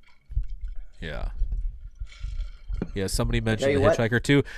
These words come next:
Speaker 1: You know, for the Hitchhiker thing, like I said, I'm not, it's not like I'm disregarding it. I, I believe there's probably something to it. Um, <sighs> the way I look at this stuff is, like, if you respect stuff,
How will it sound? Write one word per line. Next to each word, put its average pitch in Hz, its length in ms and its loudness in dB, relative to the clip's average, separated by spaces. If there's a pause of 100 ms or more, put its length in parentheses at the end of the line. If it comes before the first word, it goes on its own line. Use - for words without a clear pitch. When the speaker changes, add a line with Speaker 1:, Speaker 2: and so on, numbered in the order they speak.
(100)
Speaker 1:
You 135 80 8
know, 147 80 10
for 160 160 2
the 143 80 6
Hitchhiker 156 480 6
thing, 120 220 2
like 104 160 2
I 101 60 2
said, 85 220 -2
I'm 104 160 -2
not, 123 360 4 (100)
it's - 160 -4
not 135 120 2
like 127 140 0
I'm 107 240 2
disregarding 95 680 0
it. 92 140 0
I, 92 220 0
I 101 120 0
believe 98 420 0
there's 95 180 -2
probably 92 500 0
something 92 480 -6
to 98 220 2
it. 98 200 -2 (640)
Um, 87 640 -6 (1300)
<sighs> - 500 -2
the 135 80 6
way 156 140 10
I - 20 8
look 156 180 6
at - 80 2
this - 140 -2
stuff 123 180 4
is, 113 120 0
like, 110 120 2
if 98 80 -2
you 123 120 2
respect - 560 -2
stuff, - 580 -6